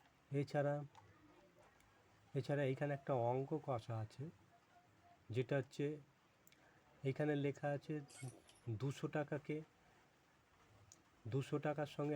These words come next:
একশো টাকা যোগ করলে কত হচ্ছে, সেটা হচ্ছে ফর্মুলার সাহায্যে। এবার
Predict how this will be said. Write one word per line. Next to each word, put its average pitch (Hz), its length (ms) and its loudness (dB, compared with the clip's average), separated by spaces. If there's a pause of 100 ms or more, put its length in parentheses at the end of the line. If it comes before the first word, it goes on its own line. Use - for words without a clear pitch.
একশো 120 260 -2
টাকা 143 160 0 (140)
যোগ 143 120 2 (120)
করলে 147 280 0 (800)
কত 127 220 2 (120)
হচ্ছে, 151 300 -4 (220)
সেটা 147 260 2
হচ্ছে 139 160 0 (100)
ফর্মুলার 139 480 2 (340)
সাহায্যে। 135 400 0 (1300)
এবার 110 200 2